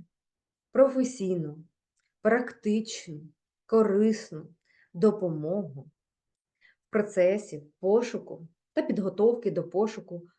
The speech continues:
висококваліфікованої роботи в Польщі. Всі, хто приймав участь у нашому проєкті або зараз приймає, я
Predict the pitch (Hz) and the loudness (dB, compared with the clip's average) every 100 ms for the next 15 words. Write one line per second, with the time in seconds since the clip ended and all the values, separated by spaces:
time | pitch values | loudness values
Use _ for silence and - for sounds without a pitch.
0 | - 240 311 262 226 - 185 170 170 170 | -2 0 0 -2 -6 -4 -2 -2 -6 -8
1 | 165 170 226 247 220 220 _ - 180 165 | -6 -6 -4 -4 -6 -8 _ -2 0 0
2 | 143 160 180 175 165 _ _ _ 151 151 | -2 -2 -2 -4 -12 _ _ _ -10 -8
3 | 147 - _ _ _ _ - - - - | -10 -16 _ _ _ _ -20 -20 -18 -6
4 | 285 294 277 269 262 254 240 226 269 254 | -6 6 10 10 8 2 0 2 4 4
5 | 220 214 196 175 165 151 147 160 151 156 | 2 0 -4 -8 -6 -6 -8 -10 -10 -8
6 | 147 147 - 214 233 262 262 240 220 - | -8 -10 -8 0 4 6 4 2 -2 -6
7 | 175 160 156 | -6 -4 -4